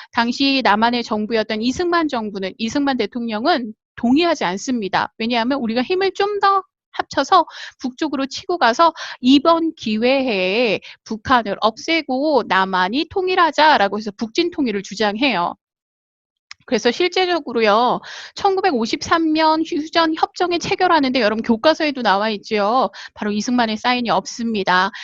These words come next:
휴전 협정을 체결했는데 한국은 제외당했고, 그렇기 때문에 지금도 북한이 우리나라가 이러한 문제를 제-, 우리나라와 이렇게 대화를 하자라고 했을 때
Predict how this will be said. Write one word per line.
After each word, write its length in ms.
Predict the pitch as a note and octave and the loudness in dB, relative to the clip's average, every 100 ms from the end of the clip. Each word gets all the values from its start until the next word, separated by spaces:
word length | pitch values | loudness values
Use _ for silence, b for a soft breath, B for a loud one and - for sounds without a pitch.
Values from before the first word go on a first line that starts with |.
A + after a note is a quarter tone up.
| B | B
휴전 240 | - C#4 C#4+ | -4 -2 0
협정을 380 | D4+ D4+ C#4 C4+ | 0 -2 -2 -2
체결했는데 680 | F4+ E4 D#4 C4+ B3 E4+ D#4+ | -4 -2 0 0 2 0 0
한국은 600 | - D#4+ D#4 C#4 F4 G#4+ - | 2 2 2 -2 -2 -2 -6
제외당했고, 800 | - A3+ B3 A#3+ G3+ F3+ - F#3 - B B | -2 2 4 2 0 -6 -12 -16 -16 B B
그렇기 400 | - E4+ F4+ F#4+ | 4 4 6 2
때문에 520 | - F4+ E4+ D#4 F#4 D4 | 2 2 2 2 2 0
지금도 580 | - B3 E4+ F4 E4+ | -2 0 0 0 0
북한이 840 | E4 - G3 - B3 A3 A3 B3+ F3+ B B - | -2 -8 -4 0 0 0 0 -2 -2 B B -6
우리나라가 960 | A3+ D4 D#4 D4+ C#4 C4 C4+ C#4+ D4 D4+ B - | 2 2 6 4 6 2 2 4 2 0 B -2
이러한 560 | A#3+ A#3+ A#3+ A#3+ A3 | 2 4 4 2 0
문제를 500 | G3+ A#3+ A#3+ C4+ C4+ | 0 0 2 2 2
제-, 240 | C4 A3 - | 2 -2 -2
우리나라와 920 | A3 G#3+ C4+ C4 A#3+ A3 A3 A#3+ C#4+ D4+ | -6 0 2 4 2 4 2 4 2 0
이렇게 360 | C4+ G#3+ G#3 G3 | -4 0 -2 0
대화를 500 | A3 G#3+ D4 E4 E4 | 0 4 4 2 2
하자라고 540 | D#4 D#4+ D4 A3 A#3+ | 2 4 4 2 0
했을 240 | A#3+ A3+ A3+ | -2 -2 0
때 200 | F4 | 0